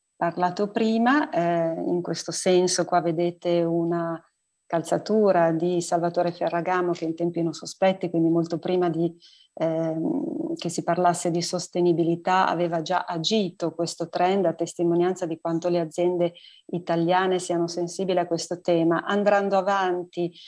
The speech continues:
vediamo il tema del metaverse, di cui ho parlato poco prima con le nuove tecnologie della sostenibilità, e infine arriviamo al benessere come stile di vita.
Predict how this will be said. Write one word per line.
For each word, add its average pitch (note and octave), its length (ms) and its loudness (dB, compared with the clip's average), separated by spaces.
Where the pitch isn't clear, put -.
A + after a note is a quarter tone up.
vediamo F3+ 640 2
il F3+ 160 0
tema F#3 360 2
del F3 260 0
metaverse, F3+ 840 0
di G3 140 -2
cui F3 220 -2
ho E3+ 100 -2
parlato E3+ 500 -4
poco E3 280 -6
prima F3 500 0
con E3+ 220 0
le E3+ 100 2
nuove E3+ 300 2
tecnologie E3+ 680 -2
della E3+ 220 -2
sostenibilità, G3+ 880 2
e - 140 2
infine F3 800 4
arriviamo F#3+ 800 4
al G3 180 0
benessere F#3+ 540 0
come F3 180 0
stile E3+ 280 -4
di E3 120 -2
vita. D#3+ 440 -2